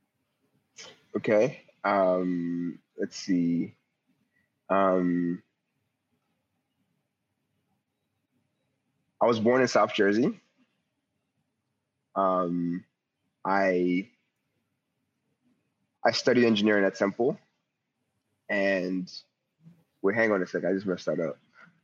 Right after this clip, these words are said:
No, no, I didn't. Um, studied engineering at Temple, and, um, L B F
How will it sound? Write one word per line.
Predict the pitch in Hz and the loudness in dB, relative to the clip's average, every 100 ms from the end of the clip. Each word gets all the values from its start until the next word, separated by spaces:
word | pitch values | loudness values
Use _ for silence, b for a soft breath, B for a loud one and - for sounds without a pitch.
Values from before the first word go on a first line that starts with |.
| _ _ _ _ _ _ - | _ _ _ _ _ _ 0
No, | 143 | 2
no, | 156 | 4
I | |
didn't. | 143 143 120 101 _ | 4 2 0 -6 _
Um, | 104 98 98 98 - _ _ _ | 0 2 0 -4 -10 _ _ _
studied | - 123 123 | -4 2 2
engineering | 120 120 117 | 2 2 2
at | 113 | 0
Temple, | 113 104 110 104 101 - _ - | -2 0 0 0 0 -6 _ -2
and, | 113 107 101 101 98 - - - | 2 4 2 0 -4 -10 -14 -6
um, | 90 92 92 90 87 87 87 _ _ _ _ - _ _ _ _ _ _ _ _ _ _ _ _ _ _ _ _ _ _ _ _ _ _ _ _ _ _ _ _ 107 | -2 0 0 -2 -4 -6 -8 _ _ _ _ -20 _ _ _ _ _ _ _ _ _ _ _ _ _ _ _ _ _ _ _ _ _ _ _ _ _ _ _ _ 0
L | 113 | 2
B | 107 113 | 4 4
F | 107 104 - | 4 2 -2